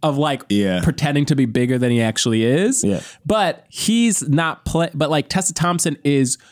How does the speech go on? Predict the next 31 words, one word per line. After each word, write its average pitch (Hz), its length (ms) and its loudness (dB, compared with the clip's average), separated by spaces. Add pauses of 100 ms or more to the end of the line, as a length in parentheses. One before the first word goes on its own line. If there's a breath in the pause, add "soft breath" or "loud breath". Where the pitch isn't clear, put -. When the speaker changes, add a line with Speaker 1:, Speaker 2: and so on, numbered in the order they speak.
(160 soft breath)
Speaker 1:
has 135 400 -4
the, 117 400 4 (200 soft breath)
like, 117 360 -2 (100)
"Oh, 151 340 0
I'm 120 280 2
new 139 160 4
to 143 80 2
this, 117 320 0
but 120 120 0
I'm 117 160 0
really 117 200 2
good 123 260 -2
at 120 140 -2
this, 110 240 -2
and 107 100 2
therefore 107 300 0
I 98 120 -2
Speaker 3:
Yeah. 104 40 0
Speaker 1:
should 85 240 -2
be 107 320 0
here." 110 600 -2
Speaker 3:
Yeah. 117 220 0
Speaker 1:
You 160 60 2
know 196 80 2
what 190 80 0
I 170 40 2
mean? 165 220 2
So 165 200 -2
it's 143 120 -4
like 147 300 -2
Speaker 3:
Yeah. 143 200 0